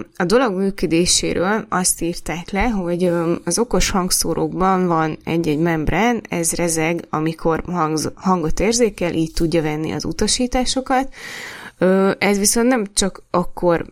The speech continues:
tud rezegni, ha, ha hangot érzékel, hanem akkor is rezeg, hogyha lézerrel megvilágítják,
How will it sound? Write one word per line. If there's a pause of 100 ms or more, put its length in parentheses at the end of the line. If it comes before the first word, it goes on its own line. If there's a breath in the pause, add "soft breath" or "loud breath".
(300)
tud
rezegni,
ha,
ha
hangot
érzékel,
hanem
akkor
is
rezeg,
hogyha
lézerrel
megvilágítják,